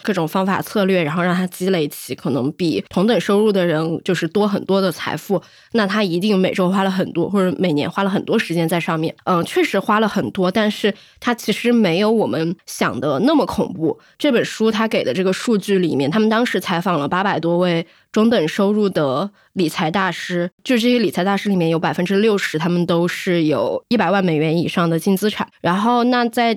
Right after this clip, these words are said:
调查他们的时候呢，就显示说他们每，平均每人就是每个月会用八点四小时规划他们的投资，然后算下来差不多就是可能，呃，一周，一周两小时多一点。然后我当时就觉得说，“哦，才两小时。”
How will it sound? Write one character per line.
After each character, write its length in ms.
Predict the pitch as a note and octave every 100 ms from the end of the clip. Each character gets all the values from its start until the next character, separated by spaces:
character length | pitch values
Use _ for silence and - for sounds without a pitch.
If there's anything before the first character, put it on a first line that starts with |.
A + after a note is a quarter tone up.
| -
调 140 | - B3+
查 180 | - F3+
他 80 |
们 140 | G3+ A3+
的 100 | A3
时 160 | -
候 180 | E3+ F#3+
呢， 200 | F#3+ F3+ G3 -
就 120 | -
显 200 | A3 G3
示 160 | - G3
说 280 | F3+ G3 G3 - - -
他 100 | B3
们 100 | C4
每， 180 | A#3+ -
平 120 | F#3
均 140 | G#3
每 160 | B3 G3
人 220 | B2+ D#2+
就 100 | G2+
是 240 | F3+ G3 F3
每 160 | F#3
个 140 | F3+ F3
月 200 | G#3 G#3
会 340 | F#3 G#3 F#3+
用 280 | G3+ F#3+ F3 -
八 180 | G#3+
点 200 | C4+ A#3+
四 200 | D#3 -
小 220 | C4 - -
时 380 | - - C3
规 200 | A#2+ G3
划 220 | G#3 A3+ F#3+
他 160 | F#3
们 80 | F#3+
的 80 | F3
投 240 | - -
资， 260 | - - C#3+ -
然 100 | -
后 80 | F3+
算 140 | C4+
下 80 | A#3+
来 160 | G3+ E3
差 180 | - A3+
不 80 |
多 300 | G3 G3 G3
就 140 | G3 G3+
是 100 | F#3+
可 140 | -
能， 340 | D#3 C#3 B2+ B2
呃， 200 | - D#3+
一 140 | - A3+
周， 140 | A#3
一 120 | - A#3+
周 180 | A#3 A3
两 200 | F#3+ D#3+
小 120 | G3
时 160 | D#3
多 140 | D3 D3+
一 80 | B2
点。 160 | G2 - - -
然 120 | -
后 80 | B3+
我 160 | A#3+ F3
当 220 | - G3
时 140 | G3+
就 120 | G3+ A3+
觉 160 | F#3
得 140 | E3+ F3+
说 180 | G3+ F#3+ _
，“哦， 100 | C4+ - _
才 140 | -
两 180 | G3 F#3
小 180 | F#3+ -
时。” 280 | A3 -